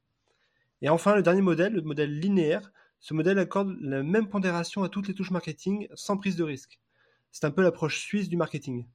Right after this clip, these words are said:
Depuis trois ans, Google a intégré ce qu'il appelle le modèle data-driven, qui prend en compte toutes les touches marketing de chaque conversion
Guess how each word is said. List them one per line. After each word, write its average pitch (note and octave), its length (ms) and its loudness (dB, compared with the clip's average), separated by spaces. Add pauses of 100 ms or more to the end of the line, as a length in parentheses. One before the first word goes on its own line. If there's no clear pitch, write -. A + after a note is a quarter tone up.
(720)
Depuis C#3+ 180 -6
trois E3 260 2
ans, G#3+ 160 2
Google F3 300 0
a G3 60 2
intégré D#3+ 340 -2
ce - 80 -12
qu'il D#3 140 -6
appelle F3+ 180 -4
le F3+ 60 -2
modèle D#3 460 -2
data-driven, D#3+ 640 -2 (400)
qui - 100 -8
prend G3+ 240 -4
en G3+ 60 -4
compte D#3 280 -6
toutes A#3+ 200 -4
les A3 60 -2
touches G3+ 180 -6
marketing F#3+ 420 -4
de E3+ 80 -4
chaque G3 220 -6
conversion F#3 580 -4